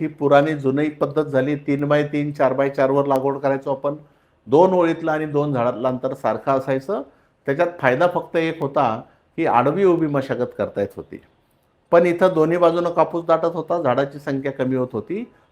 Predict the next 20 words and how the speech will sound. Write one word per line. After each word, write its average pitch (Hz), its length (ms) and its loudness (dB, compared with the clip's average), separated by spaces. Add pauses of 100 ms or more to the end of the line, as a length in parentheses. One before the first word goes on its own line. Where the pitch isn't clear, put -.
(120)
त्यामुळं 139 280 -2
विषम 123 400 -2
अंतर 135 240 -4
पद्धत 98 420 -8
आली. 80 200 -14 (480)
विषम 170 340 4
अंतर 196 240 2
पद्धतीमध्ये 190 640 0
कोणत्या 175 360 0
पद्धतीनं 185 480 -2
लागवड 180 320 -2
करावी? 180 420 -2 (600)
कापसाची 185 520 2
लागवड 160 320 -2
करताना 143 680 -4 (120)
दोन 170 300 0
ओळीत 151 360 -2
एवढं 131 280 0
अंतर 139 280 -2
ठेवा 110 420 -4